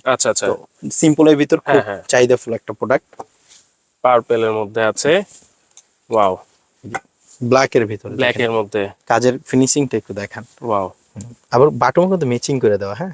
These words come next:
Speaker 1: হ্যাঁ, হ্যাঁ, হ্যাঁ। আচ্ছা, মাত্র সাড়ে তিনশো।
Speaker 2: মাত্র সাড়ে তিনশো টাকা।
Speaker 1: হুম। ওকে, দেখেন,
Speaker 2: হোয়াইটের
Speaker 1: মাত্র
Speaker 2: ভিতরে।
Speaker 1: সাড়ে তিনশো।
Speaker 2: জি।
Speaker 1: আচ্ছা, এরপরে কি থাকছে? হ্যাঁ, লাল।
Speaker 2: রেড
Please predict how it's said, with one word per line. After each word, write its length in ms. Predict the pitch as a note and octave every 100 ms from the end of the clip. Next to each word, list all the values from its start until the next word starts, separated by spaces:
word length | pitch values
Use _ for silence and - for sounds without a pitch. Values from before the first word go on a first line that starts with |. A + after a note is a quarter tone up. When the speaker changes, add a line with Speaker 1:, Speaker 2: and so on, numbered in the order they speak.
| -
Speaker 1:
হ্যাঁ, 200 | A#2+ G#2
হ্যাঁ, 180 | G2 F#2
হ্যাঁ। 1200 | F2 - _ _ _ _ _ _ _ _ - B2
আচ্ছা, 140 | C#3
মাত্র 260 | C3+ C3+ D3+
সাড়ে 260 | E3 D3+
তিনশো। 340 | D3 C#3+ - C3
Speaker 2:
মাত্র 200 | C3+ C#3
সাড়ে 160 | A#2+
তিনশো 240 | G#2+ A2 G#2
টাকা। 180 | G#2
Speaker 1:
হুম। 80 | A2+ G#2+ - _ _ _ _ _ _ _ _ _ _ _ _ _ _ _ _ _ -
ওকে, 360 | B2 - C#3 D#3 - _ -
দেখেন, 280 | A#2 A2 F#2+
Speaker 2:
হোয়াইটের 440 | A2 C3 B2 B2+
Speaker 1:
মাত্র 0 |
Speaker 2:
ভিতরে। 140 | F#3+
Speaker 1:
সাড়ে 220 | A2+ E3 E3
তিনশো। 400 | D3 B2+ A2+ F#2+ - A#2+
Speaker 2:
জি। 140 | G#2+ - _ -
Speaker 1:
আচ্ছা, 340 | A2 - F#2+ - _ _ _ _ _ -
এরপরে 340 | C3+ C3 D3 D3
কি 120 | D3
থাকছে? 560 | D3 - - D#3 F3+ F#3+ -
হ্যাঁ, 140 | A2 F#2+ _ _ _ _ _ _ _ _ _
লাল। 600 | B2+ A#2+ A#2 A#2 G#2 F2+ F2 - - -
Speaker 2:
রেড 140 | B2